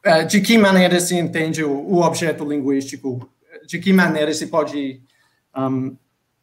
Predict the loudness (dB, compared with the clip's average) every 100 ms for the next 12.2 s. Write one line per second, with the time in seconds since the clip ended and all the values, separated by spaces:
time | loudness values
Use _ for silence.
0 | -20 _ _ -14 -8 -6 -8 -10 -14 -18
1 | _ _ _ -2 0 0 -2 -2 -4 -4
2 | -10 -14 -14 -10 -4 -2 0 -2 -4 -2
3 | 0 2 2 2 0 0 0 4 4 6
4 | 6 4 4 0 0 -2 -2 -6 -8 -6
5 | -4 -2 0 2 2 0 2 2 2 -2
6 | -2 -4 -4 -2 -2 -4 -2 2 2 0
7 | -6 _ -6 -4 0 2 2 0 -2 -4
8 | -6 -8 -16 _ _ _ _ _ _ -2
9 | 0 2 2 0 2 2 4 2 2 0
10 | -2 0 0 0 0 -2 -4 -8 -10 -6
11 | -4 -2 -4 -2 0 0 -2 -2 -4 -6
12 | -10